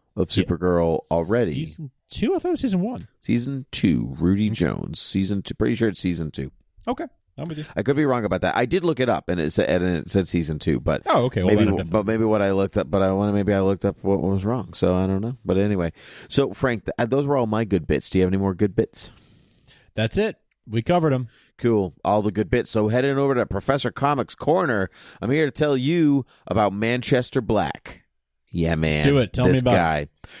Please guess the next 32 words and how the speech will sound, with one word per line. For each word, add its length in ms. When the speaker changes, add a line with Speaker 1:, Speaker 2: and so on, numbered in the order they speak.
Speaker 1:
Created 300
by 100
Doug 220
Mahnke 420
and 140
Joe 440
Kelly, 640
uh, 260
in 100
two 200
thousand 400
one, 220
first 300
premiered 380
in 120
Action 400
Comics 440
seven 340
seventy-five. 1080
What's 180
so 80
great 180
about 160
truth, 300
justice, 640
and 160
the 80
American 540
way? 360
He 180
is 140
a 180